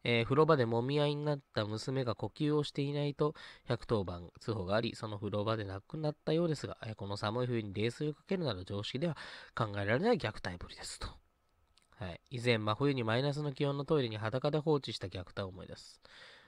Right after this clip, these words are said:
ことですね。これなんかあの、あのー、上久保明日香ちゃんのことですかね。はい。で、このみやちゃんはですね、えー、体中に古いあざがあって、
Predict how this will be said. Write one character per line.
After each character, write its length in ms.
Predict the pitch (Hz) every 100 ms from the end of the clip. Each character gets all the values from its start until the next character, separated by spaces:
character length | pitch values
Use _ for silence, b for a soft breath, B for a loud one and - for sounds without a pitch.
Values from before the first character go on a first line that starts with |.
| B
こ 100 | 107
と 120 | 92
で 100 | -
す 100 | -
ね。 240 | 170 208 196
こ 120 | 127
れ 180 | 127 123
な 120 | 127
ん 40 | 113
か 140 | 95
あ 60 | 92
の、 180 | 95 - B B B B B -
あ 160 | 110
の 600 | 107 107 107 104 104 104 -
ー、 60 |
上 220 | 151 143
久 100 | 139
保 160 | 139 135
明 100 | 139
日 100 | -
香 120 | 104
ち 120 | -
ゃ 60 | 90
ん 80 | 92
の 80 | 95
こ 100 | 98
と 80 | 85
で 100 | -
す 80 | -
か 100 | 156
ね。 220 | 208 233 B B -
は 140 | - 87
い。 60 | - _ _ b b b b b _ B B B B B B
で、 100 | 160
こ 140 | 143 143
の 140 | 143
み 140 | 151
や 100 | 147
ち 100 | 117
ゃ 60 | 98
ん 40 |
は 60 | 92
で 80 | 107
す 160 | -
ね、 200 | 240 233 -
え 60 | 123
ー、 40 |
体 380 | - 120 117 120
中 160 | 110 113
に 80 | 110
古 240 | 143 156
い 60 | 104
あ 80 | 98
ざ 160 | 113
が 140 | 98 90
あ 40 |
っ 40 | - _ -
て、 260 | 113 92